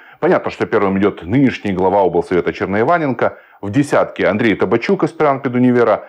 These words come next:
Наталья Ревенко, это начальник областного управления лесного хозяйства, Анна Суркова, директор Центра детского и юношеского творчества, Лариса Андреева, главврач областной больницы, Виталий Журавлев,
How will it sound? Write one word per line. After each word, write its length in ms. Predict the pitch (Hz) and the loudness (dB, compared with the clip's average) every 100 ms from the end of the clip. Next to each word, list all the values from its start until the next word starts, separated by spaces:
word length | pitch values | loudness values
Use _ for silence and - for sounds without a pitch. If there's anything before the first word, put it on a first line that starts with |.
| - - | -14 -6
Наталья 400 | 135 131 95 90 | -2 0 2 2
Ревенко, 440 | 123 175 170 - | 4 2 0 -2
это 160 | 107 101 | -2 0
начальник 520 | 104 - 113 104 90 | -2 0 -2 -2 -2
областного 380 | 95 101 - 101 | -2 -2 0 -2
управления 560 | 90 98 95 98 95 | 0 -2 0 0 0
лесного 420 | 90 101 110 95 | 0 -2 -2 -2
хозяйства, 680 | 90 101 92 90 80 87 82 - - - | 0 0 0 0 0 -2 -2 -4 -20 -4
Анна 260 | 143 143 127 | 0 0 0
Суркова, 500 | 139 120 - 156 131 | -2 -2 0 2 2
директор 420 | 110 104 92 95 | 2 0 0 -4
Центра 280 | 110 95 92 | -4 -2 -2
детского 380 | 95 87 92 | 0 -2 0
и 20 | 90 | 0
юношеского 440 | 87 78 - 90 | 0 -4 -6 -4
творчества, 640 | - 87 - - 90 82 - - - | -2 -2 -4 -6 -2 -2 -4 -20 -6
Лариса 380 | 123 151 151 143 | 0 2 2 2
Андреева, 480 | 123 135 170 151 123 | 2 4 4 6 2
главврач 480 | 113 113 110 104 110 | 2 2 2 0 -2
областной 340 | 98 - 101 | -2 -2 -4
больницы, 420 | 92 92 92 - | -2 -2 -2 -2
Виталий 360 | 90 117 135 117 | -2 0 2 2
Журавлев, 480 | 113 120 143 156 | 2 2 4 2